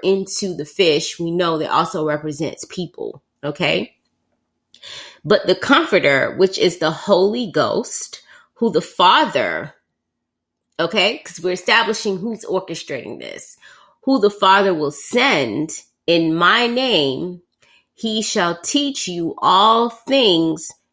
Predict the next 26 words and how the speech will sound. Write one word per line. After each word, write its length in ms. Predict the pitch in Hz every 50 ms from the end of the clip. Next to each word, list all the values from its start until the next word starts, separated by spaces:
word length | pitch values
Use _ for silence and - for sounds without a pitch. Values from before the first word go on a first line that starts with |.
| _
and 300 | - 170 170 165 165 151
bring 300 | 135 170 196 185 180 - - -
all 400 | 165 202 202 202 202 202 - - -
things 440 | 226 214 190 175 165 170 165 - -
to 180 | - - 214
your 540 | 190 175 156 147 151 165 170 175 175 175 165
remembrance, 1080 | 139 156 170 170 160 151 151 160 165 180 170 139 135 139 104 - - - - - - - - - - _ _ _
whatsoever 880 | - 139 156 196 190 - - - - 226 202 - - - 160 165 - 156
I 220 | 101 65 - 147 160
have 200 | 165 147 127 -
said 640 | - - - - - 175 170 160 165 156 147 - - _ _
unto 480 | - 143 156 160 151 151 - - - 135
you. 580 | 131 135 131 139 160 139 113 110 - - 147 143 _ _ _ _ _ _ _ _ _ _ _ _ - - - - - _
So 720 | - - - 202 220 202 185 180 175 165 156 131 - - _ _ _ _ _ _ _ _ _ _ _ _ _ _ _ _ _ _ _ _ _ _ _ _ -
this 280 | 156 156 233 247 240
awakening 680 | 240 196 170 151 220 247 262 - 247 208 196 175 165 160
is 160 | 135 139 -
coming 560 | - - - 220 208 196 170 156 147 147 147 147
to 140 | - 165 151
teach 420 | - - - - 208 180 - -
us 140 | 151 143 -
some 220 | - 135 135 135
things, 360 | - 147 143 135 135 123 -
to 140 | - 151 131
remind 720 | 135 135 139 139 131 131 143 151 165 185 208 208 196 151 -
us, 540 | 95 - - - - - - - - -